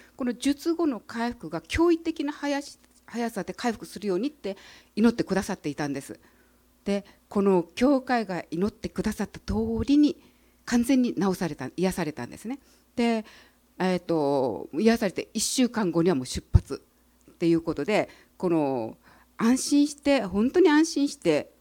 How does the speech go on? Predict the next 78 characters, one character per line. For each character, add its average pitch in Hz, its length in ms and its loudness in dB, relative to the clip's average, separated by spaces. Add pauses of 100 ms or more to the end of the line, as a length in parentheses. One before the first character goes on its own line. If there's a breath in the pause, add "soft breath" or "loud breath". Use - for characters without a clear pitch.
(120)
出 202 260 -2
て 196 100 -2
い 175 60 0
く - 80 -12
こ 160 120 -4
と 143 100 -4
が 135 100 -2
で 165 140 -4
き、 - 160 -10 (180)
で 160 140 -4
き 170 100 -8
ま 165 100 -2
し 160 60 -12
た。 - 160 -6 (640)
で、 220 220 -8 (200 loud breath)
も 277 140 -2
と 285 140 0
も 294 100 4
と 285 140 -2
は 226 160 2
こ 190 100 -2
の 160 300 0
除 196 180 -2
脈 196 300 -2
の 175 120 0
た 185 160 -2
め 175 180 -2
に、 175 420 -2
先 208 220 0
生 185 120 -4
か 160 140 -8
ら 147 100 -6
は、 147 120 -8
「高 196 280 -8
い 202 60 -4
山 185 240 -4
へ 147 80 -2
一 147 180 -8
人 175 120 -4
で 151 100 -2
は 131 40 -4
登 147 220 -4
っ - 20 -20
て - 100 -4
は 123 40 0
い 113 60 -2
け 170 100 -6
な 220 100 -2
い」 254 60 -4
と 127 140 -8
私 139 240 -8
は 135 80 -2
言 151 80 -2
わ 185 100 -4
れ 226 100 -4
て 160 120 -6
い 127 80 -10
た 135 100 -6
ん 135 60 -8
で - 80 -18
す。 - 160 -18 (100)
意 151 60 -10
識 - 220 -4
が 151 120 -6 (560 loud breath)
あ 147 100 -6
の、 - 80 -6
倒 180 200 -2
れ 165 80 -2
く - 120 -14
る 127 100 -8
か - 160 -12
ら 123 120 -12
と - 140 -16
い 139 60 -8
う 127 60 -10
こ 127 120 -16
と 131 100 -12
で。 - 140 -14